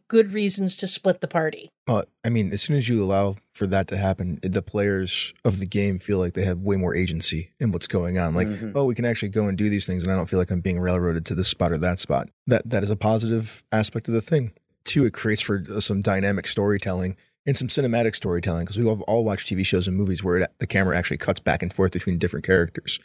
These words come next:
Speaker 2: Those are probably the two, two primary reasons why splitting the party is, is good from a game master and a player side. I think, uh, I think, I think I'll, I'll leave it there before I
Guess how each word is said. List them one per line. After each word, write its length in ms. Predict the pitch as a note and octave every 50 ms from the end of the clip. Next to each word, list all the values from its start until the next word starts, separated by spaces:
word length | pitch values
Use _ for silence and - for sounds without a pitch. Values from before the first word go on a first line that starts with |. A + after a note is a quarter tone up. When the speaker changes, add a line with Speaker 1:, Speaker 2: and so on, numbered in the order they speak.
| _ _ _ _ _ _ _ _ -
Speaker 2:
Those 140 | B2+ B2+ A#2+
are 120 | A2+ G#2+
probably 280 | G2 - - G#2+ A2 G#2
the 100 | F2 F2
two, 420 | - - - A2 G#2 G2 F#2 - - _ _ _ _
two 160 | - - C3+ G#2
primary 640 | - - - G2+ G2 G#2 G#2+ A#2 A#2+ A#2+ B2 A#2+
reasons 460 | A#2+ B2 B2+ A#2+ C3 C3+ C3+ B2 A#2+ A#2+
why 320 | A2+ A2 A2+ A2 A2 - - -
splitting 280 | - - B2 A#2 A2+
the 60 | A2+
party 440 | A2 - - G#2 A2 A2 G#2+ A2 G#2+ -
is, 460 | A2 G#2 G2 G2 F#2 F2+ - - - - - _ _ _ -
is 140 | A2+ G2+ F2
good 240 | - - G#2 G2+ F2+
from 260 | - G#2 F#2+ F2+ F2
a 200 | D#2 F#2+ F#2 F2+
game 240 | F2 - F#2+ F#2+ F#2+ F#2+
master 280 | F#2 F2+ - - G2+
and 180 | D#2+ F#2 F#2 F#2
a 40 | F2+
player 260 | - G2 F#2 G2 F#2+
side. 320 | - G#2+ G#2 G#2 G#2 G#2+ - _ _ _ _ _ _ _ _ _ _ -
I 60 | F#2
think, 260 | - - F#2 F2+ -
uh, 180 | F2 E2+ F2 G2+ G2+ - _ _ _ _ -
I 20 | A2+
think, 220 | - G2 F2 - _
I 60 | - G#2+
think 140 | - A2 A2
I'll, 160 | G#2 F#2+ - - -
I'll 140 | F#2+ F#2+ F#2+
leave 200 | G2+ G#2+ G2+ G2
it 100 | G2+ -
there 280 | - G2 G2 G2+ G2+ -
before 240 | - G#2 - F#2+ F2+
I 100 | F2+